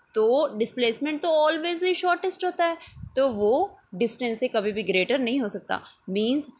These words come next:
ये जो सेकेंड ऑप्शन है, ये भी क्या हो गई? हमारे पास फॉल्स हो गई। थर्ड क्वेश्चन,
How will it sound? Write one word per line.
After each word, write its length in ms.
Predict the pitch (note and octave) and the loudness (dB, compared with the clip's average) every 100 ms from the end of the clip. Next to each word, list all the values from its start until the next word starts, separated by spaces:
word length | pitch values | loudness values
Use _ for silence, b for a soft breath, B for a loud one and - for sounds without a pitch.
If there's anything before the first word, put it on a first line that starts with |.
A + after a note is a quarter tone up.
| _ F#3+ | _ -2
ये 100 | F#3+ | -2
जो 120 | F3+ | -2
सेकेंड 400 | - G3+ B3 C4 | -4 -2 -2 -2
ऑप्शन 300 | C4 - C4+ | -4 -6 -6
है, 180 | C#4+ - | -6 -6
ये 140 | F3 E3+ | -6 -4
भी 140 | F#3+ | -4
क्या 180 | F#3 G3 | -2 -2
हो 140 | G3+ | -2
गई? 160 | F3 A#3 | -2 -2
हमारे 240 | F#3+ - | -2 -4
पास 300 | - E4+ F4 - _ _ - | 0 0 -2 -8 _ _ 0
फॉल्स 300 | D4 A3 F3+ | 2 2 -2
हो 80 | D3+ | -6
गई। 140 | D#3 - _ _ _ - | -10 -12 _ _ _ -2
थर्ड 180 | C#4+ D4+ | 0 2
क्वेश्चन, 360 | D4+ F#3+ F3+ | 0 -2 -2